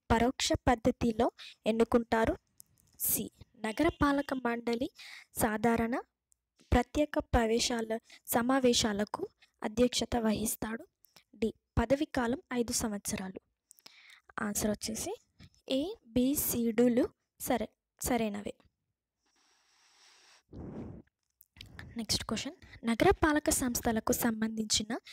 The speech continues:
సిబ్బంది ఆస్తులు, కార్యక్రమాలపై పరిపాలన పరమైన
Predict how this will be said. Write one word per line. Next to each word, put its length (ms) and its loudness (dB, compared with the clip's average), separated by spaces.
సిబ్బంది 580 0
ఆస్తులు, 580 4
కార్యక్రమాలపై 920 2
పరిపాలన 600 4
పరమైన 880 0